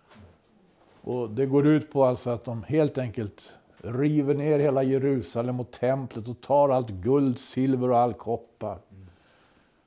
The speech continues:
Och för bort alla de förnämsta, först och främst, men också stora skaror av folket. Det var Jesaja, det var Jeremia. Hesekiel talar om ett stort härnadståg som vi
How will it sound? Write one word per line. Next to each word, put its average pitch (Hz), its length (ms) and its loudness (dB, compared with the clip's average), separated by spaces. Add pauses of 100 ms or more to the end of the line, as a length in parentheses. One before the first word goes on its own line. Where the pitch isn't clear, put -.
(220)
Och 120 100 -10
för 151 180 2
bort 147 400 2
alla 131 200 2
de 143 160 -2
förnämsta, 147 880 -2 (380)
först - 340 -8
och 113 80 -6
främst, 127 360 -6
men 123 140 -8
också 123 260 -10
stora 120 520 -4
skaror 120 460 -4
av 110 100 -4
folket. 101 520 -8 (1700)
Det 107 80 -8
var 123 80 2
Jesaja, 165 680 8
det 151 100 4
var 151 100 6
Jeremia. 143 500 4
Hesekiel 208 920 2
talar 156 380 2
om 147 100 0
ett 156 60 -6
stort - 420 -6
härnadståg 92 840 -6
som 123 200 -10
vi 139 260 -4